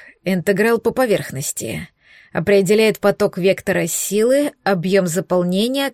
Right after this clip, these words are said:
концентрация поля. «Есть!» —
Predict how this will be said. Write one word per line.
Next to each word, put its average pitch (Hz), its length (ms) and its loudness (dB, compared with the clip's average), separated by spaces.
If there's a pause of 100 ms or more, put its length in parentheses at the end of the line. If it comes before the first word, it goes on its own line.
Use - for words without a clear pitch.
концентрация 190 920 0 (120)
поля. 269 460 2 (1040)
«Есть!» — - 580 -2